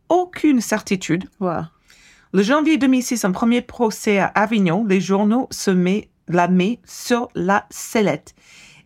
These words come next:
Speaker 1: Elle est dans tous les journaux, elle est décrite
Speaker 2: Ouais.
Speaker 1: dans les détails selon son apparence encore et encore et encore, son pull bleu, on en parle. Enfin, en, en fait, on décrit que la femme
Speaker 2: Mm.
Speaker 1: physique, on, on n'en parle pas d'autre chose, quoi. En fait, c'est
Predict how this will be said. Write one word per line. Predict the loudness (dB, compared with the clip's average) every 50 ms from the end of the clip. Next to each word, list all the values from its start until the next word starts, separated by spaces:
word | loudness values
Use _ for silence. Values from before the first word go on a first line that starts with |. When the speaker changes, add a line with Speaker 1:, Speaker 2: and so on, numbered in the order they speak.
| _ _
Speaker 1:
Elle | 0 2 2 2
est | 2 2
dans | 2 0 0 -2
tous | -2 0
les | 2 2 2
journaux, | 2 2 0 2 2 2 2 0
elle | 0 0
est | 0
décrite | 0 0 -2 -2 -2 -4 -2 0
Speaker 2:
Ouais. |
Speaker 1:
dans | 0 2
les | 2 0
détails | 0 0 -2 -2 0 2 0 0 0
selon | 0 0 0 0 0
son | 0 0 2
apparence | 2 0 0 0 0 0 0 -2 -2 -2 -4
encore | -4 -4 -2 0 2 2 2 2 2 0
et | 0
encore | -2 -2 -2 -2 0 0 2
et | 2
encore, | 0 0 0 0 -2 0
son | 0 -2 -4 -4
pull | -4 -2 -2 0 0
bleu, | 0 0 2 2 2 4 2
on | 2 2 0
en | -2 -2
parle. | 0 0 2 2 2 0 -2 -8 -18 -20 -20 -20 -12 -10 -4
Enfin, | -2 0 0 2 2
en, | 0 0
en | 0
fait, | 0 -2 0 0
on | 2 2
décrit | 2 2 0 -2 -2 -4 -6 -6
que | -2 2
la | 2 4 4 2 0
femme | 0 0 0 2 2 0 -2 -2
Speaker 2:
Mm. | -4 -4 -4 -2
Speaker 1:
physique, | 0 0 2 2 2 0 -2 -10 -6 -2
on, | 0 0 0 0 0
on | 0 0 2
n'en | 2 2 0 0
parle | 0 0 0 0 0 0
pas | 0 2
d'autre | 2 0 -2 -2
chose, | -2 -2 -2 -2
quoi. | -2 -2 -2 0
En | -2 -2
fait, | -2 -4 -6 -2
c'est | -2 0 0 0 -2